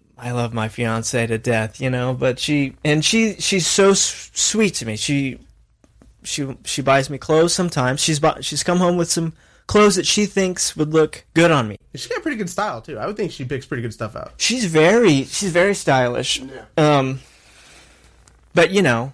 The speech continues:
Speaker 1: I'm very, so particular. And so she s-, sees something that she would like to see me in, and I gotta, you know, respect that, appreciate that.
Speaker 2: Yeah, but I mean, clothing, you know, is it, as you say, like,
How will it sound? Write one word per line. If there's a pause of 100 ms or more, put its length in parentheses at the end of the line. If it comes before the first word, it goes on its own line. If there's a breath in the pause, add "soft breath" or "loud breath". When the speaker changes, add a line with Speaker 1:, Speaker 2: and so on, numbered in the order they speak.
(100)
Speaker 1:
I'm
very, (100)
so
particular. (540)
And
so
she
s-,
sees
something
that (280 soft breath)
she
would
like
to
see
me
in, (880)
and
I
gotta, (120)
you
know,
respect
that,
appreciate
that. (480 soft breath)
Speaker 2:
Yeah,
but
I
mean,
clothing, (120)
you
know,
is
it, (360)
as
you
say,
like,